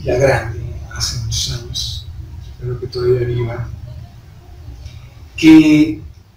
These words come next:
él hablaba de la problemática de limpiar,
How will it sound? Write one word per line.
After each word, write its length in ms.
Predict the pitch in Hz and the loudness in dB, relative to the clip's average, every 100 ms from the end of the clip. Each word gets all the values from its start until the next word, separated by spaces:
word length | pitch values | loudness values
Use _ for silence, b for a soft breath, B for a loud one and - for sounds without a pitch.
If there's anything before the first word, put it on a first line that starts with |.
| - - | -20 -8
él 160 | - 170 | 2 8
hablaba 500 | 180 185 180 185 185 | 10 10 8 6 4
de 160 | 143 139 | 2 4
la 160 | 131 | 4
problemática 920 | 135 127 131 139 151 - - - - - - - - - - - - - - - - - - - | 4 4 4 2 -2 -8 -10 -12 -12 -14 -18 -20 -20 -20 -20 -20 -20 -18 -16 -16 -14 -16 -14 -6
de 80 | 131 127 | 2 2
limpiar, 600 | 127 131 135 135 - | 2 2 4 4 2